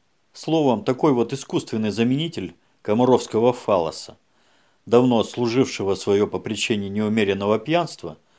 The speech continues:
и каждодневных стрессов, вызванных тяготами несения штабной милицейской службы. Тем временем, стартовавший в обратном направлении гидроцикл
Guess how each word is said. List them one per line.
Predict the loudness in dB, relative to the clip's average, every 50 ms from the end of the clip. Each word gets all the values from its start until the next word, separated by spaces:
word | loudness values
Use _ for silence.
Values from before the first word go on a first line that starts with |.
| _ _ _ _ _ _ _ -20
и | -6
каждодневных | 0 0 0 2 2 2 0 2 0 -2 -2 0 -2 -2 -4
стрессов, | -6 -8 -4 -2 0 0 0 -2 -4 -10 -12 -14 _ _ _ _ _ _ _ _ _ _ _ _ _
вызванных | -2 0 0 2 2 0 -2 -2 -2 -4 -4 0
тяготами | 2 2 4 4 2 0 -2 -4 -6 -4
несения | -4 -4 -4 -4 -2 -4 -2 -2 -4 -8
штабной | -8 -8 -6 -6 -4 -2 -2 -2
милицейской | -2 -2 -4 -4 -6 -6 -6 -6 -6 -8 -8 -12 -12
службы. | -12 -12 -14 -14 -12 -12 -14 -16 -18 -20 -20 _ _ _ _ _ _ _ _ _ _ _ _ _ _ _ _ _ _ _ _ _ _ _ _ _ _
Тем | -2 0 0 2
временем, | 2 2 2 2 2 0 -2 -4 -6 -10 _ _ _
стартовавший | -4 0 0 0 2 4 4 6 6 6 4 4 2 0 2
в | 4
обратном | 4 6 6 6 6 6 4 0 2
направлении | 2 2 4 4 4 4 4 2 2 2 2 0
гидроцикл | 2 0 2 2 4 2 2 0 0 -2 -2 -2 -2 -6 -8